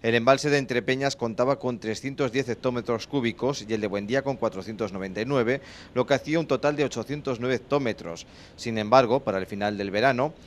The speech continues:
el informe de la C H T indicaba que Entrepeñas quedaban doscientos noventa y un hectómetros cúbicos de agua y en Buendía cuatrocientos treinta y ocho hectómetros, lo que sumaba un total de setecientos veintinueve. Por lo tanto,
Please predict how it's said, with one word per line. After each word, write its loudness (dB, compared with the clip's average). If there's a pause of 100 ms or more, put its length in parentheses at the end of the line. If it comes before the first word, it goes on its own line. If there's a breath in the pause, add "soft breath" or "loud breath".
(120 loud breath)
el -2
informe 0
de 0
la 2
C 0
H 0
T 4
indicaba 2
que -2
Entrepeñas -2
quedaban 0
doscientos -4
noventa -4
y -4
un -4
hectómetros -4
cúbicos -6
de 0
agua 6 (300 loud breath)
y -4
en -8
Buendía -2
cuatrocientos -4
treinta -2
y 0
ocho -4
hectómetros, -2 (320 loud breath)
lo 2
que -4
sumaba 0
un -4
total 0
de -4
setecientos -6
veintinueve. 0
Por 2
lo 4
tanto, 0